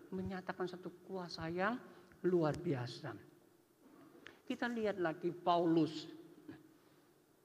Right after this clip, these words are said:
Keberadaan Paulus merupakan satu kesaksian yang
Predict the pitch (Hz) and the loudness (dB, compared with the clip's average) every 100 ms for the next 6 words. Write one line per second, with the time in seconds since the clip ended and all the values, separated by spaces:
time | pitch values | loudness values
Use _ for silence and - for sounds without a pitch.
0 | _ _ _ 415 285 233 208 208 196 185 | _ _ _ 4 6 6 6 6 4 2
1 | - 208 208 214 180 - - - - - | -2 0 2 2 2 0 -10 -16 -18 -20
2 | - - - - - _ _ _ _ _ | -20 -20 -20 -20 -20 _ _ _ _ _
3 | _ _ _ - 202 202 208 202 196 - | _ _ _ -6 -2 2 2 0 -2 -4
4 | 185 - 196 - 185 - - 165 170 165 | -6 -2 0 2 0 -2 0 2 2 0
5 | 160 | -2